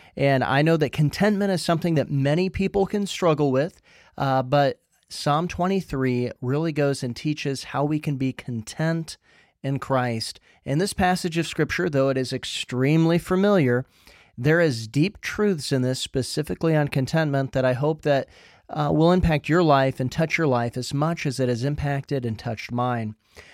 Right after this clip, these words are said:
But we're gonna start by just reading every day Psalm twenty-three,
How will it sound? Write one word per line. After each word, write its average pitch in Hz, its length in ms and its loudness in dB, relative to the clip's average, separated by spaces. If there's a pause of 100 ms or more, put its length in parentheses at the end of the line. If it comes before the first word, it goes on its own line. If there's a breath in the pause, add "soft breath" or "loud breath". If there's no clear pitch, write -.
(180 loud breath)
But 139 80 -2
we're 185 80 0
gonna 247 160 -2
start 151 400 2
by 143 100 2
just 127 300 -2
reading 147 500 2
every 151 340 0
day 123 540 2
Psalm 139 600 0 (140)
twenty-three, 135 960 0